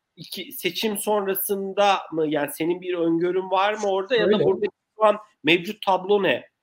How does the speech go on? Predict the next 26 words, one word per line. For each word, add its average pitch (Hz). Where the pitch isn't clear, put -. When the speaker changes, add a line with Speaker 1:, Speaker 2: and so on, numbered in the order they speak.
Speaker 2:
Ee, 135
şöyle, 165
e, 131
iki -
tane 180
düzenleme 151
var 147
aslında -
kripto 120
ile 117
Speaker 1:
Hı 117
hı. 104
Speaker 2:
bağlantılı. 120
İşte 139
bir 127
demin 139
söylediğim 135
ödeme 135
hizmetlerinde 127
kriptonun 135
kullanılamamasıyla, 127
yani 107
kripto 156
ile 147
ödeme 135
yapamama, 127